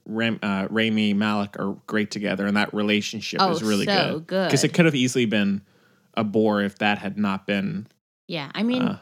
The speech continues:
Speaker 1: fleshed
Speaker 2: at,
Speaker 1: out. And
Speaker 2: at the heart of it, it's a love story.
Speaker 1: Sure.
Speaker 2: And so it is important that they had that chemistry. And they said that, and they, like, ate dinner together every night, and they even watched the original movie together, whatever. They
Speaker 1: Hmm.
Speaker 2: just, you know, yeah, I agree. That chemistry is, like, vital in a movie like
Speaker 1: Yeah.
Speaker 2: this.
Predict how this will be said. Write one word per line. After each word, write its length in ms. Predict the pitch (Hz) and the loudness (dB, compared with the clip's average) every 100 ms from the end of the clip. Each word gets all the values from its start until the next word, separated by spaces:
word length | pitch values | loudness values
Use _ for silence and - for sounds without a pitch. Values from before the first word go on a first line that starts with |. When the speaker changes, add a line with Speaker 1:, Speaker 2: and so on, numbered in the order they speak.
| - | -14
Speaker 1:
fleshed 380 | - 104 98 - | -2 0 0 -2
Speaker 2:
at, 60 | |
Speaker 1:
out. 140 | 101 101 | -4 -4
And 140 | - | -6
Speaker 2:
at 120 | 175 | -8
the 80 | - | -12
heart 260 | 165 202 226 | -8 -6 -6
of 80 | 180 | -6
it, 180 | 170 170 | -8 -10
it's 240 | 170 - | -16 -10
a 80 | 180 | -8
love 300 | 185 180 233 | -6 -4 -6
story. 720 | - - 147 139 139 151 233 - | -10 -14 -12 -10 -8 -6 -8 -8
Speaker 1:
Sure. 380 | - 170 160 - _ _ _ _ | -4 -2 -2 -4 _ _ _ _
Speaker 2:
And 240 | - 170 175 | -12 -10 -6
so 120 | 180 | -6
it 80 | 180 | -4
is 160 | 180 | -6
important 520 | 185 180 - 220 190 170 | -6 -8 -8 -8 -8 -8
that 100 | 170 | -10
they 100 | 175 | -10
had 240 | 165 165 | -10 -10
that 180 | 175 170 | -10 -8
chemistry. 400 | 202 233 220 151 | -8 -8 -8 -8
And 160 | 151 | -4
they 120 | 185 170 | -4 -4
said 220 | 156 151 | -6 -6
that, 140 | 151 | -4
and 100 | 156 | -4
they, 80 | 156 | -6
like, 260 | 147 147 147 | -6 -8 -10
ate 220 | 156 147 | -12 -8
dinner 260 | 147 185 170 | -4 -2 -2
together 320 | 170 165 170 | -4 -4 -4
every 180 | 160 160 | -4 -4
night, 360 | 160 156 160 | -4 -6 -6
and 100 | 160 | -8
they 60 | 151 | -6
even 260 | 156 147 | -6 -8
watched 240 | 147 156 - | -8 -8 -8
the 100 | 143 | -10
original 360 | 147 175 175 | -6 -6 -6
movie 200 | 175 170 165 | -6 -6 -8
together, 460 | 165 160 160 165 165 - _ _ | -8 -8 -6 -8 -12 -20 _ _
whatever. 560 | - 147 156 156 156 160 | -10 -8 -6 -6 -8 -8
They 120 | 151 | -2
Speaker 1:
Hmm. 80 | 127 | 0
Speaker 2:
just, 300 | 101 95 - | 0 -4 -12
you 140 | 151 | -10
know, 220 | 143 85 165 _ _ - | -8 -8 -12 _ _ -8
yeah, 180 | 113 64 | -6 -4
I 100 | 135 | -6
agree. 280 | 139 143 123 | -6 -8 -8
That 180 | 139 | -8
chemistry 420 | - 156 151 - 127 | -8 -10 -10 -10 -10
is, 160 | 131 | -10
like, 140 | - 143 | -12 -14
vital 500 | 180 135 135 - 62 | -8 -6 -6 -8 -12
in 120 | 92 | -12
a 40 | |
movie 340 | - 113 - 147 | -12 -12 -10 -2
like 120 | 117 | 2
Speaker 1:
Yeah. 160 | 104 98 | 4 2
Speaker 2:
this. 480 | 95 156 - - | -2 -6 -10 -20